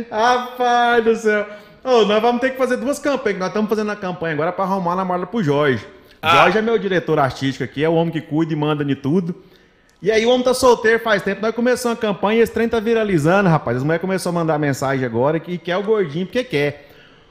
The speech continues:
Speaker 1: O Jo-
Speaker 2: Jorge, se você não tiver muita preferência em vestir uma farda de polícia, já tá arranjado pra você. <laughs> Tá o Renato aí que pensa num homem que gosta de, de, do homem de farda.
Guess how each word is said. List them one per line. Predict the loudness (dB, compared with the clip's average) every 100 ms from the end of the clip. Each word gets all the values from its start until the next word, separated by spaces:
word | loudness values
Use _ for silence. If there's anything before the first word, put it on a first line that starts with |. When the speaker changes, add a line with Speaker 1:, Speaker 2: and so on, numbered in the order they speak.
| _
Speaker 1:
O | 0 4
Jo- | 8
Speaker 2:
Jorge, | 8 8 6 -6
se | -8 -6
você | 0 0
não | 0
tiver | -6 -2 -2 -2 -6
muita | -6 -4 -4
preferência | -2 -2 0 0 -2 -2 -4
em | -4
vestir | -4 -4 -4
uma | -4 -4
farda | -2 -2 -2
de | -6
polícia, | -8 -6 -4 -4
já | -4 -2
tá | 0
arranjado | 0 0 -2 0 -2
pra | -6
você. | -6 -4 -4
<laughs> | -8 -8 -8 -8 -6
Tá | -2 0
o | 2
Renato | 0 0 -4 -2 -2
aí | -2
que | -4 -4
pensa | -2 0 -2
num | -4 -4
homem | -4
que | -6
gosta | -2 -2 -2 -4
de, | -6 -10
de, | -12 -10
do | -4
homem | -2 -2 -4
de | -2
farda. | 2 2 2 -6